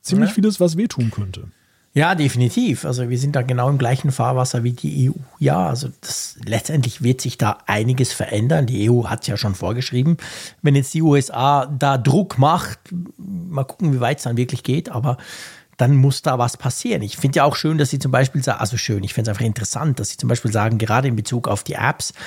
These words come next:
Speaker 2: dass die Entwickler da mit langsamen und undurchsichtigen <laughs> Überprüfungsprozessen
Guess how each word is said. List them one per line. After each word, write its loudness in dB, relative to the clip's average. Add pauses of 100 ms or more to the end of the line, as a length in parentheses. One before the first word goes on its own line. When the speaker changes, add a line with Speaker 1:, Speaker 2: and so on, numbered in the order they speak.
(320)
Speaker 2:
dass 2
die -2
Entwickler 2
da 2
mit 2
langsamen 0
und 2
undurchsichtigen 0
<laughs> 0
Überprüfungsprozessen 0